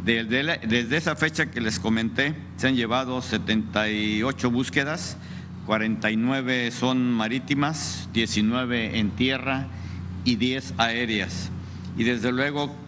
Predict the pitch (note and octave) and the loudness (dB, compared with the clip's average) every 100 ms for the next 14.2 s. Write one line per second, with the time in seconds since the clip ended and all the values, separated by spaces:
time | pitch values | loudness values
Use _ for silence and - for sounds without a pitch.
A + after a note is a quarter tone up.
0 | - C3+ C3+ C#3 C3 - C3+ B2+ B2 A#2+ | -2 0 2 0 -2 0 0 0 -4 0
1 | A2+ G2+ - C3+ B2+ B2 G#2 F2+ G#2+ G#2+ | 0 0 2 2 2 -2 -4 -2 0 0
2 | G#2+ C3 A#2+ A#2 - A2+ G#2+ G2+ A#2+ B2+ | 0 -2 0 -2 0 0 0 2 2 2
3 | A2+ B2 B2+ A#2 F2+ G#2 G#2 A2+ C3+ D3+ | 2 2 2 0 0 0 2 2 2 0
4 | - - - - - - A2 A2 A2 A#2 | -2 -6 -8 -8 -8 0 0 0 0 0
5 | - C3 C3+ B2+ A#2 A2 A2 - A#2 A#2 | 2 2 2 0 0 0 0 2 2 2
6 | C3 C3+ - - - - - A2 A2 G#2+ | 0 -4 -10 -12 -14 -10 0 2 2 0
7 | A2+ A2 A2 - C3+ C3+ B2+ - A2+ G#2+ | 0 -2 -2 2 2 2 -2 0 0 0
8 | G#2 F#2+ B2 B2 B2 A2+ G#2+ G#2+ A2+ A2 | -2 0 0 2 0 2 2 2 0 -4
9 | - - - - - - - - - - | -8 -10 -10 -16 -14 -12 -10 -10 -12 -14
10 | - - - - - - - - - - | -14 -10 -8 -8 -10 -12 -14 -12 -12 -12
11 | - - - - - F2+ F2+ F2+ - A#2+ | -12 -12 -12 -12 -12 -10 -10 -10 -2 2
12 | B2 B2 A2 B2+ B2+ B2+ C3 B2+ B2 B2 | 2 0 2 2 2 2 0 0 0 0
13 | A2+ F2+ B2+ D#3 E3+ E3 D3 C#3 D#3 E3 | -2 2 4 4 2 0 0 0 -2 2
14 | F3 | 0